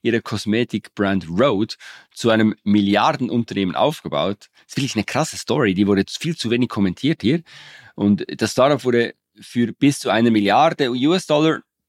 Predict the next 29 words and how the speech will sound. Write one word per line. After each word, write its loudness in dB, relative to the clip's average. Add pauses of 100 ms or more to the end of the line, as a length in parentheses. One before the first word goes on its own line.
da -10
ist -14
noch -8
ein -4
Teil -2
Earnout 2
drin, 0 (100)
ähm, -8
an -4
den -4
börsenkotierten -4
U-S-Kosmetikriesen. -4
Ich -10
glaube, 0
die 0
heißen, 0
Guy, 0
korrigier 0
mich, 0 (280)
E 2
one 0
F -2 (120)
Beauty -2
verkauft. -4 (680)
Der 2
Deal 4
ist 0
ein 2
bemerkenswerter 0